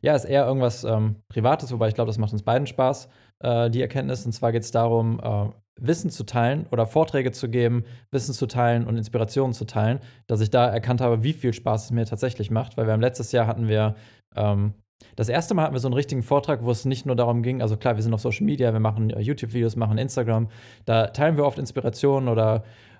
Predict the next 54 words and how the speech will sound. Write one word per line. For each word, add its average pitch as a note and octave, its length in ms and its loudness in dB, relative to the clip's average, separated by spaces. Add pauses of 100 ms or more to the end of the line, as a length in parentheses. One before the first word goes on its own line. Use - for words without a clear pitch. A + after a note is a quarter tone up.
(100)
irgendwie B2+ 260 2
unsere, A#2+ 480 2
unsere A#2 240 -2
Gedanken C#3+ 440 0
mit B2+ 120 -2
euch, B2+ 420 2
aber A2+ 380 2 (360)
es A#2 120 -2
ist C3 60 -2
nochmal C3 180 2
was A#2+ 120 2
anderes, C3+ 360 0
als A#2 140 0
wirklich A#2+ 240 -4
irgendwo C3 260 -2
zu B2 140 -8
stehen C3+ 280 0
und A#2 40 -4
einfach A2 240 -4
so - 180 -4
explizit B2+ 680 -4 (120)
so B2+ 180 -2
das G#2+ 220 -2
Wissen C3+ 240 0
zu - 120 -8
teilen, A#2+ 300 0
was A2+ 140 -4
man A#2+ 100 -2
sich G#2+ 80 -6
über A#2 100 -4
die A2+ 60 2
letzten A2+ 220 -2
Jahre G#2+ 160 0
angeeignet C#3 500 -2
hat. D#3 140 -4
Und A#2 60 -2
das G#2+ 120 -2
war A#2 80 0
das G#2+ 120 -2
erste B2 260 -2
Mal, A#2+ 140 2
dass A#2 140 -4
wir A#2 60 -4
es A2 80 -6
letztes A#2+ 300 -2
Jahr A#2 100 2
hatten D3 280 0
bei A#2+ 180 2
Vorträgen C3 480 -2
bei A2+ 100 0
Canon D#3 320 -2
auf A#2 140 -4
einer A2+ 80 -2
Fotomesse. D#3 600 -2